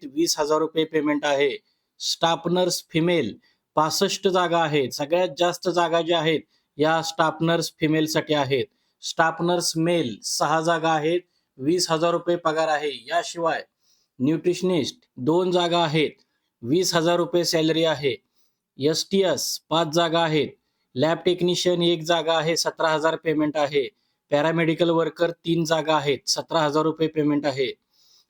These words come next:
फार्मासिस्टच्या चार जागा आहेत. टीबीएचव्ही दोन जागा आहेत, पंधरा हजार पाचशे प्रति महिना पेमेंट.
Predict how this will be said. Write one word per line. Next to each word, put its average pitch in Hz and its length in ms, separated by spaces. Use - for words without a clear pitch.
फार्मासिस्टच्या 165 800
चार 165 240
जागा 160 300
आहेत. 151 320
टीबीएचव्ही 165 760
दोन 160 380
जागा 165 340
आहेत, 151 300
पंधरा 147 280
हजार 156 240
पाचशे 160 440
प्रति 151 320
महिना 160 300
पेमेंट. 156 460